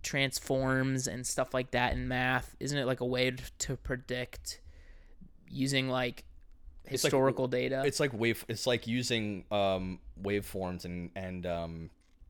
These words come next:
Speaker 2: like, electro-, 'cause I thought Laplace's demon was, uh, a mathematician thought up of if a creature out there knew every, all the information about every particle in the universe that they could, like, predict.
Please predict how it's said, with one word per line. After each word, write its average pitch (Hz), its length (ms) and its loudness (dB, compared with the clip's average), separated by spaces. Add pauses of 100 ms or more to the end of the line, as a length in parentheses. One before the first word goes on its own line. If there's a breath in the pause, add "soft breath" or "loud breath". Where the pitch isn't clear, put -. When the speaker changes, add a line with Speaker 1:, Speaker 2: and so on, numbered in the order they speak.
(680)
Speaker 2:
like, 98 180 -6
electro-, 107 360 0
'cause 139 140 -2
I 151 60 2
thought 185 240 4
Laplace's 139 500 0
demon 123 340 -2
was, 101 480 0 (480 soft breath)
uh, 101 340 4
a 104 60 -2
mathematician 120 540 -2
thought 110 240 2
up 107 100 -2
of 101 320 -6
if - 300 -4
a 101 60 -2
creature 123 520 -2
out 107 260 0
there 107 380 2
knew 104 560 0 (480 soft breath)
every, 110 760 0 (720)
all 131 180 6
the 127 60 6
information 117 400 0
about 107 120 0
every 107 160 0
particle 107 420 0
in 98 60 0
the 95 60 -2
universe 95 400 -2
that 87 100 -14
they 98 120 -2
could, 92 160 -8
like, 90 240 -4
predict. - 560 -4